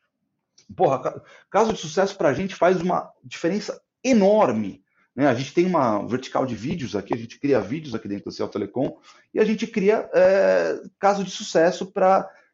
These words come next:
é, enviar pros nossos clientes, pra relacionamento também. E a gente percebe que esses casos de sucesso, eles geram, e são cocriações,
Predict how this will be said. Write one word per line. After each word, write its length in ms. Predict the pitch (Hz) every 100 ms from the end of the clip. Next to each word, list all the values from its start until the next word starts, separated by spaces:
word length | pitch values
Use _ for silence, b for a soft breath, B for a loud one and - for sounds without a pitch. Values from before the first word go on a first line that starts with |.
| -
é, 600 | 147 147 143 143 131 -
enviar 240 | 160 135 113
pros 120 | 123
nossos 200 | 135 -
clientes, 320 | 185 160 160
pra 140 | -
relacionamento 680 | 226 214 208 196 180 180 -
também. 380 | 185 123 107 - b b b b -
E 60 |
a 40 | 220
gente 140 | 254
percebe 400 | 240 - 220 196
que 160 | - 190
esses 300 | 247 208 -
casos 320 | 156 143 127
de 100 | 117
sucesso, 560 | 113 - 143 170 - -
eles 340 | 185 226 254 139
geram, 640 | 120 120 160 190 220 233 _ _ _
e 80 | 170
são 160 | 156 131
cocriações, 760 | 139 - 240 269 277 - -